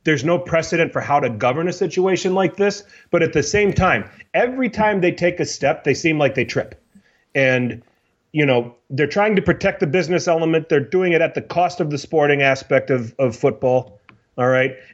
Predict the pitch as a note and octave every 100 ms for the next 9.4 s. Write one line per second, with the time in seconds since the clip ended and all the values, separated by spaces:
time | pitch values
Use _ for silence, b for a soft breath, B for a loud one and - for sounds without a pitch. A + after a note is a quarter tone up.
0 | - C#3 C3 A#2+ - F3 F3 D#3+ D3 C3+
1 | G#2+ D#3+ D#3+ D3+ A#2 A#2+ A2+ B2+ A2+ A2+
2 | D3+ - _ _ _ _ _ _ _ C3
3 | C3 C#3+ E3+ - _ _ _ _ _ _
4 | - - _ D#3 D3+ D3 C#3+ - b b
5 | b A#2+ D3 E3+ F3+ F#3 - _ _ _
6 | _ - F#3 E3+ E3+ F3+ E3+ E3 E3 D3
7 | F#3+ F#3 E3+ - b b b D3 D#3+ E3
8 | E3 D#3+ F3+ F3+ E3+ E3 E3 D3+ D#3+ D3
9 | C#3+ B2 D#3+ A2+